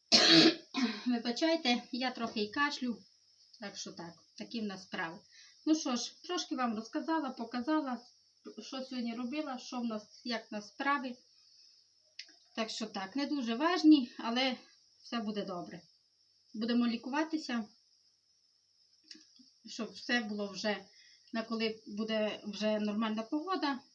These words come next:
щоб ми вже... з новими силами почали все робити, працювати. Так що так, такі справи у нас. Ну що ж, дякую за перегляди, за коментарі, підписуйтеся, ставте лайки. <clears throat>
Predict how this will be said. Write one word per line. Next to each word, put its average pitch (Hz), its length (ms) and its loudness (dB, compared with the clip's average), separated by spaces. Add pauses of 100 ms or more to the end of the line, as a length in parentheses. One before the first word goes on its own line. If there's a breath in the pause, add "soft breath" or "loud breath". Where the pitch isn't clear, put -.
(320)
щоб 214 200 -10
ми 226 160 -2
вже... 208 320 -2 (960)
з 202 120 -10
новими 220 340 -2
силами 285 420 -2
почали 202 380 -8
все 202 300 -4
робити, 226 360 -8
працювати. 208 580 -8
Так 180 240 -12
що - 160 -18
так, 202 280 -16
такі 202 280 -12
справи 175 420 -10
у 185 160 -18
нас. 190 80 -20 (600 loud breath)
Ну 339 100 4
що 349 220 -2
ж, - 180 -2 (440 loud breath)
дякую 247 420 0
за 254 100 -2
перегляди, 294 720 2 (160 loud breath)
за 233 160 -4
коментарі, 233 580 0
підписуйтеся, 311 840 -2
ставте 202 380 -8
лайки. 269 500 -4 (2000)
<clears throat> 247 300 4